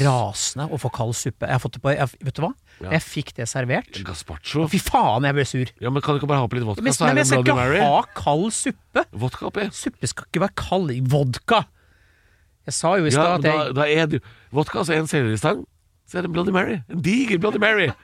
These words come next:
Speaker 2: i en skål.
Speaker 1: Faen, det er sant.
Speaker 2: Christer, vær nå litt innovativ
Speaker 1: Herregud.
Speaker 2: her.
Speaker 1: Bruk nå huet.
Speaker 2: Ja.
Speaker 1: Ja.
Speaker 2: Ehm, og så var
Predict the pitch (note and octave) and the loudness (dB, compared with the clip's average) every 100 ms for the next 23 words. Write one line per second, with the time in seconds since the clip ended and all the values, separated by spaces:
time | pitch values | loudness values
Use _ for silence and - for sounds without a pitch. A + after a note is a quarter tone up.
0 | - _ - E3 F3+ - B3+ A#2 _ _ | -20 _ -4 -2 0 2 0 0 _ _
1 | _ _ - A2+ D#3+ - E3 - - - | _ _ -16 -8 -6 -4 -4 -6 -14 -4
2 | G#3 - C3 - - - - - - G#2+ | -4 -2 -4 -4 -20 -20 -20 -20 -16 0
3 | E3 B3+ A3+ G3 C4 - G#3+ B3+ D#4 D#3+ | 2 4 2 2 2 0 -4 0 2 2
4 | - - D3+ - C#3 C3+ C#3 A#2+ - - | 0 0 0 2 2 2 0 -2 -12 -20
5 | - - A#2 A#2 E3+ G3 C3+ A2 D3 - | -16 -14 -10 -6 -6 -6 -8 -6 -6 -10
6 | - - - - - - G#2+ B2+ - - | -16 -20 -20 -20 -20 -8 -4 -4 -8 -4
7 | - C#3+ F3+ F3+ F#3 F#3+ F#3 F#3+ F#3 F3+ | -2 2 2 4 4 4 2 -2 -4 -6
8 | D#3+ C3 E2 - - _ _ - D#3 - | -8 -12 -18 -20 -20 _ _ -4 -2 0
9 | E3+ D#3 | -2 0